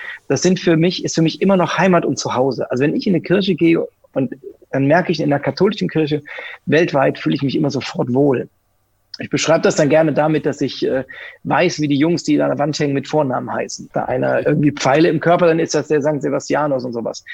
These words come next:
Das macht halt einfach, ähm, das ist halt einfach meine Vergangenheit, meine Heimat. Auch wenn ich selber da nicht mehr dran glaube und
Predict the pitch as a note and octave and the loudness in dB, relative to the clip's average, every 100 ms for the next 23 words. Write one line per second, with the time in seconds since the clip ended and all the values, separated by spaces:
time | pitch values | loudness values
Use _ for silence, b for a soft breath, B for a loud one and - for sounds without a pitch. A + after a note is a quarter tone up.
0 | B B A2+ D#3 D#3 E3 D3 D3+ - D#3 | B B -4 -2 2 0 0 -2 0 0
1 | - - _ - - - D3 C#3+ C#3+ C#3+ | -2 -14 _ -14 -12 -4 2 2 2 -2
2 | D3 - B2 D#3 F3+ - C3+ D3 C#3+ C#3 | -6 -10 -8 -6 -6 -4 -4 -4 -2 -2
3 | - C3 D3+ C#3+ A#2 A#2+ B2+ A#2+ D3+ A2+ | -2 -2 -2 -2 -4 -4 -4 -2 -2 -4
4 | G2+ - B2+ D3 C#3 D3+ C#3+ C#3 C#3 C#3 | -6 -6 -2 0 0 -2 -2 -6 -4 -2
5 | B2+ D3 C3+ C#3 D3 C3+ C3 B2+ D#3+ F3+ | 0 0 0 -2 -2 -2 -2 -2 0 2
6 | F#3 F#3 D3 C3+ - | 2 2 0 -4 -6